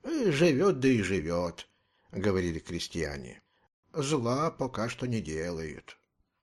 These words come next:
Снял избу, сам себе варит картоху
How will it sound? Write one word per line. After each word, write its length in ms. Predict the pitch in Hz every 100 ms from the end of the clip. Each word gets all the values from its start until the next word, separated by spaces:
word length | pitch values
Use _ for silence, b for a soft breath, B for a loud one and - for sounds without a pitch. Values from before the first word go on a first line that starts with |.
| _ _
Снял 440 | - - 233 196 104
избу, 600 | 139 117 110 120 117 - -
сам 260 | - 143
себе 280 | 127 120 113
варит 360 | 95 120 117 -
картоху 920 | - 80 - 131 196 - 156 151